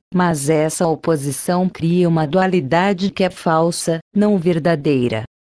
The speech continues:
Emoções sombrias também têm valor, e carregam mensagens importantes. A luz sozinha não é suficiente. A escuridão representa um poder enorme,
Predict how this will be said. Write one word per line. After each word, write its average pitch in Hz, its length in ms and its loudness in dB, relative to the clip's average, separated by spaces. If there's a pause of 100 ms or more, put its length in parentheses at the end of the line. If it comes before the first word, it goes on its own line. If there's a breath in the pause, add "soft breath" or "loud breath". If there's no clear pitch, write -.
(300)
Emoções 139 600 0
sombrias 156 680 -2
também 190 460 2
têm 165 260 2
valor, 160 520 2 (160)
e 175 100 0
carregam 175 800 0
mensagens 165 920 0
importantes. 139 1000 -2 (580)
A 180 140 2
luz 185 340 0
sozinha 170 640 0
não 170 240 2
é 170 80 0
suficiente. 151 1040 -2 (580)
A 170 140 2
escuridão 170 560 0
representa 170 840 0
um 175 240 2
poder 190 420 0
enorme, 135 640 0